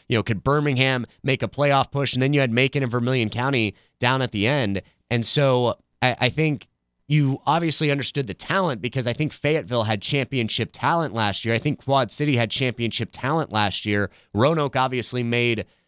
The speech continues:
a championship effort in getting to the President's Cup final. But as far as what the seedings were gonna look like,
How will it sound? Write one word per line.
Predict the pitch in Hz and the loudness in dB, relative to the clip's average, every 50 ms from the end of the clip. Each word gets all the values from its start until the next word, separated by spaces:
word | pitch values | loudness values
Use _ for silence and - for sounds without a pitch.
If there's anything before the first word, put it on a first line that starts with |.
| _ - | _ -4
a | 117 | -2
championship | 110 - - 135 147 151 - - 131 131 120 - - 120 101 - | 0 0 2 2 2 2 0 -2 -2 -2 -2 -2 -2 -4 0 0
effort | 120 143 - - 131 117 104 - | 0 0 0 0 -4 -4 -2 -2
in | 117 113 101 | -2 -2 -2
getting | 85 - 135 143 139 123 104 | -2 -2 0 0 0 -2 -2
to | - - 143 147 139 | -4 -2 -2 -2 0
the | 123 113 95 - _ - | -2 -4 -6 -6 _ -4
President's | - 139 127 117 117 110 107 - | -4 -2 -2 0 -2 -2 -2 -2
Cup | 120 110 - | -4 -4 -4
final. | - - 139 165 180 143 110 101 95 87 _ _ _ _ _ _ _ - | -2 -4 -2 0 0 0 0 -2 -2 -4 _ _ _ _ _ _ _ 0
But | 120 123 117 110 - - | 2 2 2 2 -2 -4
as | - 120 110 - | -4 -4 -4 -2
far | - 147 156 170 165 | -2 0 0 0 0
as | 135 104 | -2 -2
what | 113 135 123 - | -2 -4 -4 -2
the | - | -2
seedings | - - - 185 208 226 220 165 - 113 | -2 0 0 2 2 2 0 0 -2 -2
were | 117 | -2
gonna | 110 110 104 101 | 0 0 0 2
look | 104 110 107 - | 0 0 -2 0
like, | 117 107 107 104 - - | 0 0 0 0 0 -4